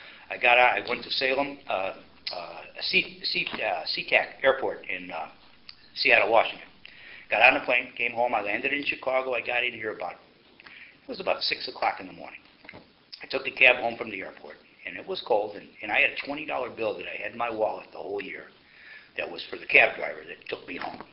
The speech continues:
And it was a black guy, you know. We pulled out in front of my apartment over on Spalding Avenue, and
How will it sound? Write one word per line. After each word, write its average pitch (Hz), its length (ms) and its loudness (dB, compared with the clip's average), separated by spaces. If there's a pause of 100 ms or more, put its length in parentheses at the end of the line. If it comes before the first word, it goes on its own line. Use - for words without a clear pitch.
(140)
And - 20 -12
it - 80 -4
was 220 140 0
a - 40 2
black - 340 -10
guy, - 140 -10
you - 60 -14
know. 101 160 -10 (200)
We 110 120 -10
pulled 131 220 0
out 120 160 4
in - 60 -12
front 110 140 -2
of 107 80 -4
my 107 220 2 (360)
apartment 101 460 2
over 104 220 -4
on 107 120 0
Spalding 107 480 2
Avenue, 85 300 -8 (760)
and 98 340 -2